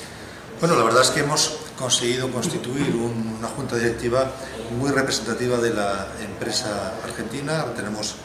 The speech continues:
a los máximos decisores de recursos humanos de muchas de las empresas de referencia en el país, que está alineado con el mismo perfil de D C H en España, de D C H en Portugal y la próxima constitución de D C H en México. Como decía la Junta, para nosotros es un honor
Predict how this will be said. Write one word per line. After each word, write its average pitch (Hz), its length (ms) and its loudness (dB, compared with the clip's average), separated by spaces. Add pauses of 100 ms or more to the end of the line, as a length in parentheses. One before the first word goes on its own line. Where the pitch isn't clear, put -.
a - 20 -8
los 98 160 -8
máximos 110 460 -4
decisores 107 340 -4
de 101 60 -6
recursos 107 260 -8
humanos 117 240 -6 (460)
de - 80 -8
muchas 120 300 -2
de 104 40 -2
las 92 120 -4
empresas 95 280 -6
de 101 60 -6
referencia 101 480 -4
en 101 60 -4
el 98 40 -6
país, 107 340 -2 (440)
que - 60 -4
está 123 200 4
alineado 120 680 4
con 117 100 -2
el 107 60 -4
mismo 107 180 -6
perfil 123 480 -2
de 123 60 0
D 107 480 -2
C 110 100 0
H 104 240 -2
en 104 80 -4
España, 147 400 -4
de 110 160 -2
D 104 60 -8
C 120 80 -6
H - 140 -4
en - 40 -6
Portugal 127 420 -2 (440)
y 123 80 -2
la 104 100 0
próxima 107 380 -6
constitución 107 580 -4
de 101 80 -4
D 98 80 -4
C 98 160 -8
H 95 240 -6
en 90 220 -6
México. 82 240 -10 (720)
Como 104 120 -8
decía 104 240 0
la 117 100 2
Junta, 139 460 0 (640)
para 104 140 -6
nosotros 117 160 -2
es 120 60 -4
un 113 100 -4
honor 120 340 0